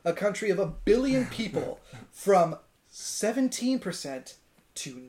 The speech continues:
Speaker 1: ninety percent in twenty years at most? Are you fighting that because it's evil? Or are you fighting that because communism is a tool to give colonized people self-determination,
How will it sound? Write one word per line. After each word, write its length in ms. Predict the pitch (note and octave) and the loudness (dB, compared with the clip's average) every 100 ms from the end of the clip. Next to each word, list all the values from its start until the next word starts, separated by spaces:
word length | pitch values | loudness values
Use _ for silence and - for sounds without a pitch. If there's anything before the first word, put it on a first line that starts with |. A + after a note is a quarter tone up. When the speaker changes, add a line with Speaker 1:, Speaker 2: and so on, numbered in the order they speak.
| B2 | -6
Speaker 1:
ninety 480 | E3 C4 C#4 G3 E3 | 0 2 2 -2 -6
percent 540 | D#3+ C#3+ D3 C3 C3 | -8 -8 -6 -8 -6
in 140 | C#3+ C3+ | -10 -10
twenty 360 | - E3 G3+ | -8 -6 -6
years 580 | F3 D3+ C3 B2 - - _ _ - | -6 -6 -6 -8 -12 -18 _ _ -8
at 220 | D3 C3+ | -6 -6
most? 500 | C#3+ C#3 - - - _ _ _ - _ _ _ _ - | -8 -8 -8 -10 -10 _ _ _ -20 _ _ _ _ 2
Are 180 | G#3 B3+ | 4 4
you 200 | A#3+ - | 0 -4
fighting 460 | - G#3 G3+ G3 | -2 0 -2 -4
that 340 | D3 B2 - - _ _ _ - | -2 -2 -4 -14 _ _ _ -6
because 600 | F#3 - - G3 G#3+ G3 | -4 -4 -2 2 2 0
it's 180 | D#3 D#3 | -8 -8
evil? 420 | F3 A#3 C#4+ C#4+ _ _ - | -6 -4 -4 -8 _ _ -2
Or 220 | D#3 - | 0 2
are 160 | G3 C4 | 2 2
you 160 | B3+ | 0
fighting 480 | - A3+ G#3+ G#3 E3+ | -2 2 2 0 -4
that 340 | C#3 B2+ - E3 | -4 -4 -6 -4
because 340 | - E3 - | 2 4 4
communism 600 | F#3 G3+ G#3 G3+ F#3 F#3 | 2 -2 -4 -4 -4 -4
is 180 | E3 E3 | -6 -6
a 60 | E3 | -8
tool 580 | - B3 G#3 D3 D3 - _ | -4 0 2 2 0 -6 _
to 160 | - D#3+ | -6 -2
give 220 | D#3 D3+ | -2 -2
colonized 560 | E3+ E3+ E3 D#3+ D3+ - | 0 0 0 -2 -6 -8
people 240 | D3+ D3 | -8 -8
self-determination, 1160 | - D3+ - D3 D#3+ C#3 C#3+ F#3 F#3 C#3+ C3+ | -2 -2 -2 -6 -6 -6 -6 -8 -8 -6 -8